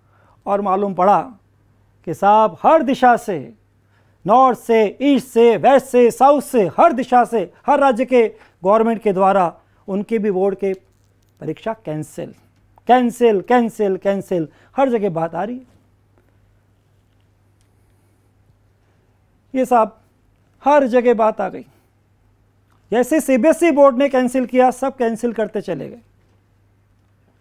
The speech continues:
और अब देखिए, हम अगर सोचें तो शायद किसी बोर्ड का एग्जाम कभी कैंसिल हुआ होगा, स्टेट बोर्ड का, लेकिन सीबीएसई बोर्ड बहुत रेयर केस में एग्जाम कैंसिल करता है। और यहाँ तो सबने एक एक करके अपने एग्जाम को कैंसिल कर दिया।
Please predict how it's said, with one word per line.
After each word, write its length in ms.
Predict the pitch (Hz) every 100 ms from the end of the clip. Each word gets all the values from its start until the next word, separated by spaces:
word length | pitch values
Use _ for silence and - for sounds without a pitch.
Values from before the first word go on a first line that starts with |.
| _ _ _ -
और 80 | 180
अब 100 | 185
देखिए, 440 | 220 - 247 214 _ -
हम 200 | 254 269
अगर 160 | 262
सोचें 440 | - 226 220 208 165 _ _ _ _ _ _ _ -
तो 60 | 220
शायद 440 | - 180 220 247 - _ -
किसी 240 | 180 277
बोर्ड 280 | 208 220 262
का 140 | 285 269
एग्जाम 300 | 214 262 269
कभी 220 | 254 247
कैंसिल 340 | 247 240 262
हुआ 120 | 240
होगा, 180 | 262 277
स्टेट 280 | 254 254 240
बोर्ड 220 | 214 202
का, 160 | - 143 _ _ _
लेकिन 180 | - 208
सीबीएसई 560 | 226 311 208 277 285 277
बोर्ड 340 | 226 254 - - _ _ _ _
बहुत 220 | - 151
रेयर 240 | 156 254 277
केस 220 | 269 254
में 100 | 233
एग्जाम 300 | 175 214 214
कैंसिल 320 | 208 190 202
करता 300 | 185 160 139
है। 160 | 156 _ _ _ _ -
और 80 |
यहाँ 220 | 165 165 202
तो 140 | 240
सबने 600 | - 208 196 254 302 160 - _ _ _
एक 180 | 214 196
एक 140 | 233 233
करके 340 | 214 214 208
अपने 360 | 262 226 208 196
एग्जाम 320 | 160 190 185
को 120 | 190
कैंसिल 360 | 175 175 185 240
कर 180 | 240
दिया। 180 | 220 254